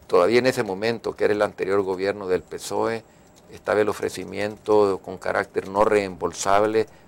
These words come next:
para construir una gran central de abastos allá por Tonacatepeque, un terreno.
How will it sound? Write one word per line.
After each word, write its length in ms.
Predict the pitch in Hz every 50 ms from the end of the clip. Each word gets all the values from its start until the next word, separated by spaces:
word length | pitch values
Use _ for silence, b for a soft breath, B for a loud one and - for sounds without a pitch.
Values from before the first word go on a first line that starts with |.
| b _ _
para 240 | - 104 101 98 -
construir 420 | - - 95 95 - - 98 101 101
una 160 | 107 107 98
gran 220 | 98 95 101 101
central 480 | 95 - 104 95 - - 92 98 101 98
de 80 | 98
abastos 540 | 95 90 92 98 101 - - - - 104 -
allá 260 | 95 85 85 87 90
por 220 | - - 92 92 -
Tonacatepeque, 840 | - 95 90 87 85 87 85 - - - - - 120 113 - - 90
un 100 | 90 85
terreno. 500 | - 95 95 107 120 120 113 104 90